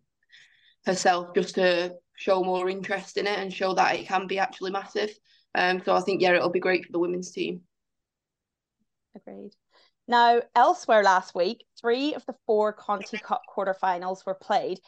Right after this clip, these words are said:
Speaker 2: London City Lionesses and Arsenal fixture fell foul of weather with a waterlogged pitch,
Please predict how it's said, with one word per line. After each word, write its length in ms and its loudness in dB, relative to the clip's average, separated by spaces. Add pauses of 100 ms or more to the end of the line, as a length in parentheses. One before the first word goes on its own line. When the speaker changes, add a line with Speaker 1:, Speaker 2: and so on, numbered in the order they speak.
(300)
Speaker 2:
London 380 2
City 240 -2
Lionesses 560 2
and 100 -12
Arsenal 360 0
fixture 420 -2
fell 240 0
foul 300 2
of 120 -2
weather 460 2
with 160 -6
a 60 -6
waterlogged 520 0
pitch, 400 -4